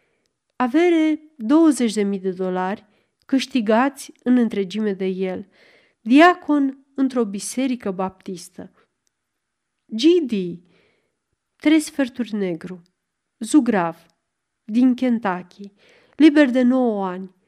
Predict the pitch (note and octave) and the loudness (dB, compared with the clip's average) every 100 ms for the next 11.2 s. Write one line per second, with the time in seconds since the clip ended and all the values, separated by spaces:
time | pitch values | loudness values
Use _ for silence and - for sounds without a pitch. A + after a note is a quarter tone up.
0 | _ _ _ - A3+ B3 A#3+ D4 D4+ - | _ _ _ -2 0 0 2 0 0 -10
1 | - E4 F4+ F4+ - C4+ A#3 G#3+ - G#3 | -2 4 4 2 -6 -4 -4 -6 -6 -8
2 | G3 G#3 G3+ G3 G3 F#3+ A3 A3 A3+ G#3 | -6 -4 -4 -4 -4 -2 -4 -4 -8 -6
3 | G#3+ G#3+ A#3 - - G#3 - - F#3+ F#3+ | -4 -4 -4 -8 -10 -10 -10 -8 -4 -4
4 | F3+ F3+ F3 _ _ _ _ _ _ _ | -6 -10 -12 _ _ _ _ _ _ _
5 | C#4 C#4 D4+ D4 B3+ - A#3+ G#3 F#3 F#3 | 0 2 2 0 -2 -6 -6 -6 -8 -14
6 | _ _ _ - A#3 A#3 B3 B3 G#3 G3+ | _ _ _ -6 -2 -2 -2 -4 -4 -4
7 | - A3+ A3 G3 F#3 F#3+ F3+ F3+ - _ | -4 -4 -2 -4 -6 -6 -8 -10 -16 _
8 | _ _ _ _ _ - A3+ A#3 A3+ G#3+ | _ _ _ _ _ 0 4 6 4 2
9 | G3+ F#3+ G3+ G3 F#3+ A#3+ _ _ _ - | -2 -4 -4 -4 -4 -12 _ _ _ -4
10 | D#4+ D#4+ E4 C4+ A#3 G#3 G3 F#3+ F3+ F3+ | -2 -2 0 0 0 -4 -6 -8 -8 -10
11 | F3 | -14